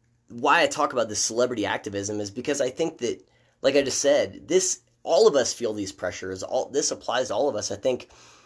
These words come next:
we all, you know, can identify with Taylor Swift. You know, if there's a room full of people booing in front of you, you don't ever wanna experience that again.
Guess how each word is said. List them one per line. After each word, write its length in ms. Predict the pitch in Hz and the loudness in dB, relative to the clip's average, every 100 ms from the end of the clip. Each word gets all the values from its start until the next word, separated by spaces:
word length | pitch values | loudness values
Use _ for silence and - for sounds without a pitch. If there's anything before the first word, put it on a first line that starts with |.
| _ - | _ -4
we 200 | 127 147 | 0 4
all, 520 | 110 135 131 120 - | 6 8 8 4 0
you 80 | - | -6
know, 100 | 101 | -6
can 140 | 92 110 | -4 -4
identify 600 | 104 104 123 - 98 104 | -2 -2 -2 -2 -2 0
with 180 | 98 | -2
Taylor 300 | - 104 117 | -6 -4 -2
Swift. 500 | 107 - 113 113 - _ _ _ - | -4 -4 -4 -4 -10 _ _ _ -8
You 60 | 107 | -2
know, 180 | 101 | 0
if 120 | 98 101 | 0 4
there's 200 | 156 147 | 4 4
a 60 | |
room 220 | 139 160 | 4 4
full 280 | 156 - 156 | 2 -2 0
of 80 | 143 | 0
people 220 | 156 - | -2 -6
booing 540 | 107 131 156 139 120 - | -2 4 4 4 2 -4
in 100 | 110 | -6
front 240 | - 117 | -2 -2
of 80 | 107 | -2
you, 160 | 113 | -6
you 220 | 104 98 185 | -6 2 4
don't 160 | 220 | 6
ever 160 | 208 196 | 4 2
wanna 160 | 175 | 2
experience 480 | 151 - 160 175 151 | 2 -2 -4 -4 -4
that 160 | 110 107 | -4 -4
again. 380 | 104 104 101 | -4 -6 -8